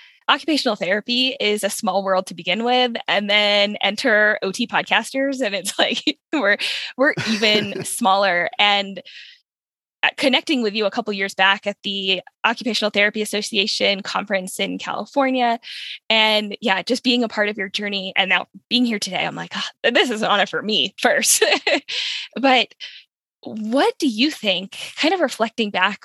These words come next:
Speaker 1: on, I mean, this entire journey from starting O T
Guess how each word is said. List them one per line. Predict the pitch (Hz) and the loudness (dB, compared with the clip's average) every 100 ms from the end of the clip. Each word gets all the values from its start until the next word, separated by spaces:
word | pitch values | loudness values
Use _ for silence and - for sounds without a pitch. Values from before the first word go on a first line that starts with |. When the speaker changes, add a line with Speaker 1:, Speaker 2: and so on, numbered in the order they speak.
| - | -4
Speaker 1:
on, | 202 202 196 190 190 196 _ - | 0 2 2 -2 -10 -14 _ -2
I | |
mean, | 247 202 | 0 0
this | 202 | -2
entire | 175 - 202 226 143 | -6 0 2 2 0
journey | 175 123 127 | -2 -4 -6
from | - 208 175 - _ _ _ _ _ _ _ | 0 0 0 -12 _ _ _ _ _ _ _
starting | - 208 190 202 - - | -4 -2 0 -2 -6 -10
O | - | -8
T | - 302 277 262 262 | -2 2 2 2 0